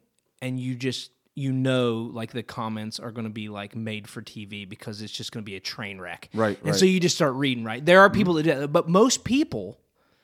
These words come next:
Speaker 1: when they're posting stuff on Facebook, they're not posting their bad days.
Speaker 2: Right.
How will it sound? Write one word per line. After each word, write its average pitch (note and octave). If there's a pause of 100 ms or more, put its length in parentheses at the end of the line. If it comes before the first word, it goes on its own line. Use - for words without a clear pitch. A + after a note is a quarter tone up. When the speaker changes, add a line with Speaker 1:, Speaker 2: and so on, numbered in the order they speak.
(400)
Speaker 1:
when D#3
they're A3+
posting G#3+
stuff F3+
on C3
Facebook, - (460)
they're A3+
not C4+
posting F#3+
their A#2
bad A#2
days. F2
Speaker 2:
Right. F3+